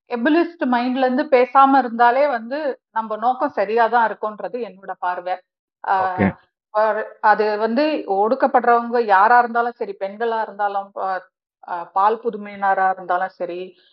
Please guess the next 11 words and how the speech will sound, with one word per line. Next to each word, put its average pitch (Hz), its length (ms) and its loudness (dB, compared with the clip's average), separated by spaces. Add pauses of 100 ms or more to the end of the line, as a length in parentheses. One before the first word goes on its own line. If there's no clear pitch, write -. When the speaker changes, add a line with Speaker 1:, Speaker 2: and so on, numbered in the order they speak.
(120)
Speaker 1:
இல்ல 214 400 2
ஒரு, 185 520 4 (360)
Speaker 2:
ம். - 80 -14
Speaker 1:
அ, 175 200 -4
சமூகத்துல 220 560 2
பின்தங்கியவங்களா 208 840 0
இருந்தாலும் 185 320 0
சரி, 185 360 -6
அந்த 240 520 2
ஒரு 226 480 2 (300)
மைண்ட் 254 460 -2